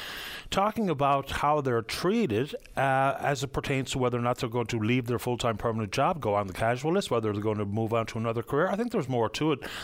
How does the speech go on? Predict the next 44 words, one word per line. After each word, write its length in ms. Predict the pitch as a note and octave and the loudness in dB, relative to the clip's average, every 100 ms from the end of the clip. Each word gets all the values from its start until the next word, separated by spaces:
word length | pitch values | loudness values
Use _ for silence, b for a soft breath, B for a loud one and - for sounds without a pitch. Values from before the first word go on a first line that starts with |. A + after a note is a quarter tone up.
| B | B
than 140 | B2+ | -2
what 200 | B2 B2+ | 0 0
you 40 | A#2 | 0
just 240 | A2+ G#2 | -2 -2
said. 260 | D3 C#3 - | 0 -2 -2
Plus, 420 | - F#3+ G#3 - - B B B B B B | 0 2 2 0 -12 B B B B B B
the 340 | C3 C#3+ D3 - | -2 0 0 0
issue 200 | G3+ - | -2 0
regarding 440 | A#3 F3 D3 C#3+ C#3 | 0 2 2 2 2
the 80 | A2 | 0
numbers 500 | A2 C3 C3 B2+ A#2 | 0 0 2 0 0
of 80 | |
nurses 360 | A2+ A#2+ - A#2 | 0 0 0 0
and 160 | A2+ G#2 | 0 2
how 80 | |
you 120 | A2+ G#2 | 0 0
break 300 | A2+ A2 G2+ | 0 -2 -2
it 60 | |
down 480 | A#2+ A#2+ B2+ B2+ A#2+ | 0 2 2 0 0
and 160 | G#2 G2+ | -2 -2
what 140 | G#2+ | -2
departments 420 | - A#2+ B2+ B2+ | -2 -2 0 0
are 80 | C#3+ | 0
working 320 | C3+ C#3+ D3 | 0 -2 -2
in, 100 | E3 | -2
I 60 | F3 | -2
think 180 | A#3+ F#3+ | -2 0
the 60 | |
most 320 | G#2+ A#2 - | 0 0 0
important 360 | G2 G#2+ D#3+ F#3+ | -2 -2 0 0
breakdown 360 | B2+ A2+ A2 G2+ | 0 0 0 0
would 140 | F#2 | 0
be 220 | G#2+ A2 - B B B B | 0 -2 -4 B B B B
how 180 | D3 | 2
many 160 | F3 G3 | 2 2
of 40 | |
them 100 | F3 | 2
are 60 | E3 | 0
full-time 440 | D3 B2+ C3+ D3 | 0 -2 0 0
permanent, 360 | C#3 G2+ G2+ G2+ | 0 0 0 -2
how 160 | - G#2+ | -2 -2
many 120 | D3+ | -2
are 60 | |
casual. 500 | D#3+ G#3+ A#3 - E2+ | 0 0 0 -2 -6